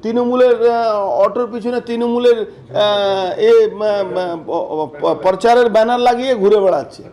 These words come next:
সে ভোটের দিন তার পাত্তা নেই, সে, আহ, শক্তি প্রমুখ হয়ে যাচ্ছে, সে প্রেসিডেন্ট হয়ে যাচ্ছে, সে বুথ প্রেসিডেন্ট হয়ে যাচ্ছে। দিলীপ দা অনেক পরে বুঝলেন, কিন্তু খুব ভালো।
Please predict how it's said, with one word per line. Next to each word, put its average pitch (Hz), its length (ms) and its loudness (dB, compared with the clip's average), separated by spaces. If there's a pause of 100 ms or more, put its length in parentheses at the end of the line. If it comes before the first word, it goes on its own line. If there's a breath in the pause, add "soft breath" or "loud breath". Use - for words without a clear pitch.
(140)
সে 285 220 0
ভোটের 285 420 2
দিন 302 220 -2
তার 294 200 0
পাত্তা 285 380 -2
নেই, 165 220 -4 (460 soft breath)
সে, 233 460 4
আহ, 202 920 -6
শক্তি 185 300 -4
প্রমুখ 226 400 0
হয়ে 233 180 6
যাচ্ছে, 240 520 -2 (240 loud breath)
সে 180 160 -4
প্রেসিডেন্ট 214 580 -2
হয়ে 240 160 2
যাচ্ছে, 247 380 0
সে 185 160 -2
বুথ 175 280 -8
প্রেসিডেন্ট 247 480 0
হয়ে 247 120 4
যাচ্ছে। 247 460 0 (640 loud breath)
দিলীপ 175 260 -2
দা 269 380 0 (100)
অনেক 226 340 -2
পরে 226 260 4
বুঝলেন, 247 400 0 (380)
কিন্তু 185 180 -8
খুব 202 300 -4
ভালো। 190 480 0